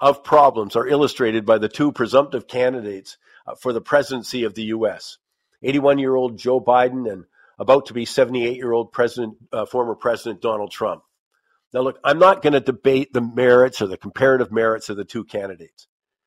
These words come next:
Instead, I'm asking a straightforward question. What does it say about America and American politics and its two major parties that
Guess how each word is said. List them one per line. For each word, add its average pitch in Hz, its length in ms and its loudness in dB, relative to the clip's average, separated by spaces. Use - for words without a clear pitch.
Instead, 143 220 0
I'm 135 100 0
asking 135 540 2
a 98 60 -12
straightforward 107 720 -10
question. - 420 -8
What 143 100 -2
does 185 160 -2
it 175 100 -8
say 139 220 -2
about 120 240 2
America 120 640 -2
and 117 160 -6
American 123 360 0
politics 110 680 -4
and 104 100 -10
its 95 120 -16
two 139 200 -8
major 113 400 -6
parties 104 460 -4
that 101 220 -8